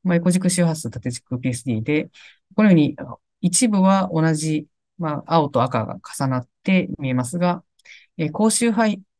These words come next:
領域ですと、あ、セムの方が値が大きくなっている。まあ、これはあの、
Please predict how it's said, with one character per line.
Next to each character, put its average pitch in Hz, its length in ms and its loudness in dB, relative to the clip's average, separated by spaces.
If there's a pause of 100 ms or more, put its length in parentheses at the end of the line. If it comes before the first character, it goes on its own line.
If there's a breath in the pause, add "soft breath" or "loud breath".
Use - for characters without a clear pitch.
領 190 200 2
域 151 200 0
で 127 120 -2
す - 140 -10
と、 190 380 -4
あ、 143 60 -6
セ 170 140 0
ム 165 100 2
の 160 80 0
方 139 120 0
が 117 80 -6
値 135 260 -2
が 131 120 0
大 127 80 0
き - 60 -14
く 113 120 -6
な 101 80 -6
っ 98 60 -16
て - 140 -20
い - 40 -16
る。 - 40 -20 (420 loud breath)
ま 185 80 -2
あ、 - 20 0
こ 208 80 -2
れ 208 60 2
は 208 80 4
あ 202 60 4
の、 196 380 0